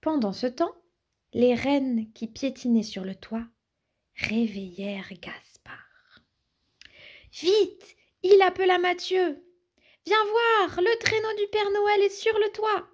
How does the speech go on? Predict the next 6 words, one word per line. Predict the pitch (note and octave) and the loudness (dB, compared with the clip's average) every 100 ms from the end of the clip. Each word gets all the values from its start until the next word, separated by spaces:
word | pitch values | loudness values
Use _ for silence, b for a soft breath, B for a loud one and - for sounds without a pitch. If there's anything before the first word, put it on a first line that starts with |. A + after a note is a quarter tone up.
| _ _ _ _ _ _ _ _ _ _ _ C#4+ | _ _ _ _ _ _ _ _ _ _ _ 0
Mathieu | F4+ F4+ - A#3 - - - | 0 0 0 0 0 -4 2
abandonna | F#4 C4+ C#4+ C4 A3+ G#3+ | 4 4 2 2 2 -2
son | - E4 | 0 0
goûter | B3 A#3 A3+ - _ _ _ _ _ | 0 -4 -6 -8 _ _ _ _ _
et | E4+ D#4+ | -2 0
grimpa | A#3 B3+ A#3 A3 G#3+ B3 | 0 -2 -2 -4 -10 -12